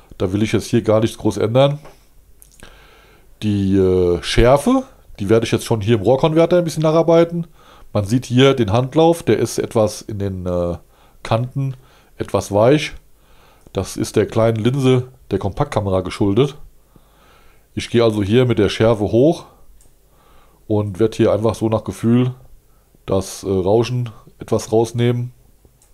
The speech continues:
Und mehr mache ich hier im rar Konverter nicht. Ich schaue mir jetzt das Bild an. Was ist zu tun in Photoshop? Hier oben, der Olli muss verschwinden,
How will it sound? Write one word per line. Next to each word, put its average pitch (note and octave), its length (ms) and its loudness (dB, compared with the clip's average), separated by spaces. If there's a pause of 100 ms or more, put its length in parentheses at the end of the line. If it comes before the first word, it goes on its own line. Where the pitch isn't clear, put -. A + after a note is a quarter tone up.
(1000)
Und F#2+ 200 -6
mehr A2+ 200 4
mache B2 220 0
ich A2+ 100 -4
hier C3 380 0 (100)
im G2+ 80 -6
rar A2 160 2
Konverter A2+ 460 2
nicht. - 380 -4 (2500)
Ich - 100 -8
schaue A#2 160 2
mir B2 80 4
jetzt A#2 80 4
das A2 140 -2
Bild B2 180 2
an. C#3 320 0 (540)
Was G#2+ 160 0
ist A#2+ 160 -2
zu A#2 80 -2
tun B2 180 -2
in A2 100 -2
Photoshop? C#3+ 600 0 (720)
Hier G2+ 180 -2
oben, C3+ 260 2
der A2+ 120 2
Olli A#2+ 180 4
muss B2+ 140 0
verschwinden, D3 600 0